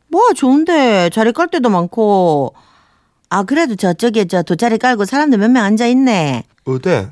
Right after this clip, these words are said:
Speaker 2: 아, 맞네, 맞-, 맞네. 아, 그러면 우리는 이쪽에 깔고 먹을까?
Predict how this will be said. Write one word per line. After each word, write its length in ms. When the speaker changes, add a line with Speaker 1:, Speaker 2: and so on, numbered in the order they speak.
Speaker 2:
아, 400
맞네, 220
맞-, 180
맞네. 360
아, 140
그러면 560
우리는 280
이쪽에 420
깔고 280
먹을까? 600